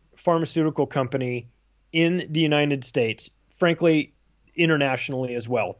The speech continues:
the major ones, the top twenty-five, are all convicted felons. Every one of those companies is convicted felon. They have all pled guilty in courts,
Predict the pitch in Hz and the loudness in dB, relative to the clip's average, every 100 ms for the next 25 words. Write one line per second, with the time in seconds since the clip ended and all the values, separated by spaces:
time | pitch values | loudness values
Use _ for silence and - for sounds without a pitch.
0 | - 151 151 147 131 120 107 - - 127 | 0 2 4 4 2 -4 -6 -12 -14 -6
1 | 143 139 - 147 139 135 110 92 - _ | 0 -2 -2 -4 -2 -2 -4 -4 -14 _
2 | _ _ 151 147 160 170 196 196 _ 180 | _ _ 2 4 4 6 4 0 _ -6
3 | 151 151 - 143 - 131 107 87 87 - | -2 -2 -2 -10 -6 -6 -6 -10 -18 -20
4 | - _ _ _ _ _ _ - 185 214 | -20 _ _ _ _ _ _ 0 0 0
5 | 202 196 175 160 - 156 156 147 139 - | -2 -2 -2 -4 -6 -8 -6 -8 -8 -10
6 | 123 - 156 135 135 127 - 117 76 - | -12 -6 -4 -4 -4 -6 -4 -4 -4 -16
7 | _ _ _ _ _ _ - 123 165 170 | _ _ _ _ _ _ -6 2 4 4
8 | - 160 160 180 202 - - 180 170 160 | 0 4 6 6 4 -4 -4 0 0 2
9 | 170 151 151 123 123 _ _ 165 175 - | 0 0 -2 -6 -8 _ _ -4 -4 -2
10 | 190 139 - - - | 2 2 0 -12 -14